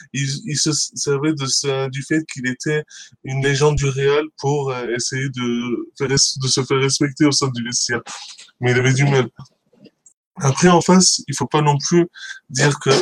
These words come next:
l'Ajax a éno-, euh, n'a pas eu de mérite. Elle a énormément de mérite. C'est un, cette intensité, euh, du jeu, c'est quelque chose qu'on connaît parfaitement quand on suit l'Ajax depuis pas mal d'années, euh, surtout avec la nouvelle génération.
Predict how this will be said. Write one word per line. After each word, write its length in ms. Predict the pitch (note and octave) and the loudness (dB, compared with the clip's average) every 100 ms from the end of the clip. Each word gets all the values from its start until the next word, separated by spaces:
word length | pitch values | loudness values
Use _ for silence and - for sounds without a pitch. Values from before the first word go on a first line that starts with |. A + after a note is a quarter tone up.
| - | 4
l'Ajax 460 | C#3 C3+ D3 C#3+ C3+ | 4 6 4 4 2
a 80 | B2+ _ | 2 _
éno-, 240 | D3+ C#3+ C#3+ | 0 2 2
euh, 260 | C3+ C3+ | 2 0
n'a 140 | B2+ C3 | 0 0
pas 80 | C3+ | -2
eu 80 | |
de 80 | C3+ | -4
mérite. 300 | C#3+ C#3+ C3+ - | -2 -2 -4 -4
Elle 100 | C3 | -4
a 80 | B2 - | -4 -4
énormément 520 | D3 C#3+ C#3 C3+ C3+ | -4 0 0 0 0
de 60 | C#3 | -2
mérite. 280 | D3+ D#3+ | -4 -4
C'est 300 | - - B2 | -2 -4 -2
un, 80 | C3 | -4
cette 300 | C3 - C3+ | -2 0 2
intensité, 520 | E3+ E3 D#3+ - D3+ - D3 | 2 4 2 2 -2 -4 -4
euh, 100 | B2+ - | -6 -10
du 160 | - B2 | -10 -6
jeu, 320 | A#2 D3+ F#3 - _ _ _ _ _ _ - | 0 2 2 0 _ _ _ _ _ _ -6
c'est 140 | B2 | -4
quelque 240 | B2+ B2 C3 | -2 -4 -2
chose 200 | D#3 C#3+ | -2 0
qu'on 140 | C3+ | 0
connaît 220 | C#3 B2+ | 0 -2
parfaitement 760 | C3+ B2+ E3 B2 C#3 C3+ E3 D#3 | -2 -4 -8 -6 -6 -4 -2 -2
quand 200 | C3+ B2+ | -2 0
on 300 | C3+ C3+ C3+ | 2 2 0
suit 180 | - C3+ | -4 -2
l'Ajax 460 | C3+ C3+ D3 - - - - - | 0 0 0 -2 -4 -14 -14 -6
depuis 580 | B2+ A#3+ B2+ B2+ B2+ B2+ | -6 -6 -6 -4 -2 -2
pas 140 | C#3 | 0
mal 200 | B2+ B2 | 0 0
d'années, 400 | A#2+ C3 D#3 F3 - - - - - | 2 4 6 4 2 -18 -18 -10 2
euh, 380 | A#2+ A#2 A#2+ A#2+ | 6 8 6 6
surtout 380 | - D3 - F#3 | 4 2 4 6
avec 200 | C3+ C3+ | 6 2
la 100 | C3+ | 2
nouvelle 220 | C3 B2+ | 2 -2
génération. 680 | B2+ B2+ B2+ C#3 - F3+ | -4 -4 0 0 2 0